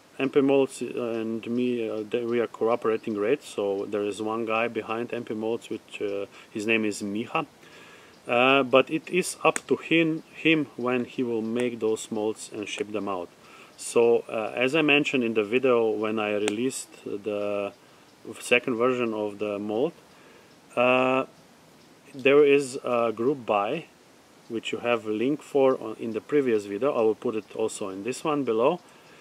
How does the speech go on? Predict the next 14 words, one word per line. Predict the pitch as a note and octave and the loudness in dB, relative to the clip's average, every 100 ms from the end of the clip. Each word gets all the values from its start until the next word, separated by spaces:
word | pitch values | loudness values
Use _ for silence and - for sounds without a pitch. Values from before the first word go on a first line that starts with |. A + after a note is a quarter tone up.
| - - | -20 -12
And | - A#2+ | -6 0
over | C3+ C#3+ | 4 4
there | B2 C3+ C3+ | 6 6 6
you, | B2+ B2 B2 B2+ B2 A#2+ | 2 -2 2 4 2 -2
uh, | A2 G#2+ G#2+ | -6 -4 -6
say | - B2 A#2+ | -4 -2 -2
if | - | -2
you | A2+ | -6
wanna | G#2 G2 | -6 -6
buy | G2 B2+ C3 | -6 -6 -6
it | - | -8
or | G#2 G2+ | -6 -6
which | G#2+ G#2 A2 - | -8 -10 -10 -6
caliber | B2+ B2+ A2+ A2+ A2 | -4 -2 0 -2 -2